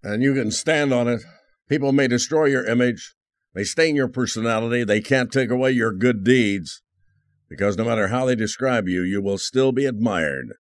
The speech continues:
by those who really know you best. Well, that's an awful sin you have committed. Where's my Bible? Life one oh one, right after this.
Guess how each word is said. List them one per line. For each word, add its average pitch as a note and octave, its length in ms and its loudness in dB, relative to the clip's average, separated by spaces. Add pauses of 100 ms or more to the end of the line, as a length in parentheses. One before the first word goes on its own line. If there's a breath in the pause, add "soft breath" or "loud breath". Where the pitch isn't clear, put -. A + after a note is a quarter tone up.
(440)
by D2+ 160 -4
those G2+ 380 0
who F2+ 160 -6
really F2 340 -2
know E2 440 -2
you G2+ 200 -2
best. D#2 600 -8 (920)
Well, C3 340 -2 (320)
that's E3+ 220 0
an A2+ 300 -2
awful D#3+ 380 -2
sin A#2+ 320 -2
you G2+ 380 -4 (140)
have B2 180 2
committed. F2 560 -2 (1300)
Where's G3+ 420 0
my E3+ 140 -2
Bible? D2 580 -4 (380)
Life F3+ 500 -4
one G3 220 -4
oh F3 80 0
one, D#2 420 -2
right C2 440 -6
after C3+ 380 -8
this. A2 580 -6